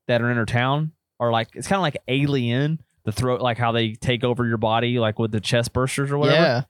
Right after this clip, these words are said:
Speaker 1: They're in your throat and you can see it, and they're possessed by the aliens. So, like,
Speaker 2: Yeah, I
Speaker 1: people
Speaker 2: remember
Speaker 1: she
Speaker 2: that now. Yeah.
Speaker 1: Yeah, people she goes to help, they can't help her. They're all coming after her now. But as the film goes on, you have your, like, regular walkie aliens that are two foot, look like the ones from Signs.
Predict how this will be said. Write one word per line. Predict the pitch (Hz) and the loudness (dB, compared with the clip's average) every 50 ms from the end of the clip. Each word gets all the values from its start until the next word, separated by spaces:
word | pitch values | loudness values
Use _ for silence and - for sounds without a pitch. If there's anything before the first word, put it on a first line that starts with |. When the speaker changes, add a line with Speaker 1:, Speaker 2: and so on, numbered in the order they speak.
| _ _ _ | _ _ _
Speaker 1:
They're | 123 127 131 | 0 0 0
in | 135 | 2
your | 131 120 | 0 -2
throat | 107 - 127 135 135 127 | -2 -2 0 0 0 0
and | 113 117 | 0 -2
you | 107 | -4
can | 117 110 | -2 -2
see | - - 135 | 0 0 0
it, | 123 | 0
and | 110 104 | 0 0
they're | 104 101 | 0 2
possessed | - 117 101 101 113 117 117 - - | 2 0 0 2 0 0 0 0 0
by | 117 110 | 0 0
the | 110 92 82 | 2 0 0
aliens. | 110 117 123 131 135 143 147 - | 0 0 0 0 0 0 0 0
So, | 131 113 | 2 4
like, | - 139 | 4 4
Speaker 2:
Yeah, | 123 | 6
I | 117 | 6
Speaker 1:
people | 123 135 | 4 4
Speaker 2:
remember | 135 127 117 117 | 4 4 4 4
Speaker 1:
she | 113 | 4
Speaker 2:
that | 113 - | 2 2
now. | - 107 107 117 123 - - _ | 0 -2 -2 -2 -4 -6 -6 _
Yeah. | 120 127 107 - | -2 -2 -2 0
Speaker 1:
Yeah, | 123 123 117 | 0 0 0
people | 117 131 131 131 120 | 0 0 0 0 0
she | - 127 | 0 0
goes | 123 107 | -2 0
to | - 110 | 0 0
help, | 135 151 139 - 117 - _ - | 0 0 0 -2 -4 -10 _ -6
they | 120 110 | -6 -2
can't | - 123 107 107 | 0 0 0 2
help | 127 143 151 - | 2 0 0 0
her. | 117 104 | -4 -2
They're | 104 104 107 110 | 0 0 0 2
all | 110 107 | 0 0
coming | - - 113 107 104 104 | 0 -2 -2 -2 0 0
after | 107 110 117 - 151 147 | 0 -2 -2 -2 0 0
her | 147 147 | 0 0
now. | 156 165 170 175 165 - _ _ _ - - - - - _ | 0 0 0 -2 -4 -6 _ _ _ -20 -20 -20 -20 -12 _
But | - 123 | -2 -2
as | 127 120 | -2 -2
the | 123 120 | -4 -4
film | - 202 226 220 | -2 -2 -2 0
goes | 180 147 127 139 | 0 -2 0 0
on, | 175 220 233 160 | 0 0 0 0
you | 135 135 147 | 0 2 2
have | 143 131 123 | 0 0 0
your, | 127 127 | -2 -2
like, | 123 117 - | -2 -2 -2
regular | 127 139 165 170 170 147 127 120 | -2 -2 0 0 -2 -2 -2 -2
walkie | 120 127 139 156 156 - - 135 123 117 110 107 | -2 0 0 0 0 0 0 0 2 2 2 2
aliens | 104 104 104 110 120 117 | 0 0 0 0 0 0
that | 113 107 | 0 0
are | 110 | 0
two | 104 - 135 127 | 0 0 -2 -2
foot, | - - 131 127 117 | 0 0 -2 0 0
look | 110 113 - | -2 -2 -2
like | 123 113 | -2 0
the | - 123 | 0 0
ones | 117 113 113 107 | 0 0 -2 -2
from | 110 110 104 | -4 -4 -2
Signs. | - 139 143 135 110 101 110 113 - | 0 0 0 2 0 -2 -2 -4 -6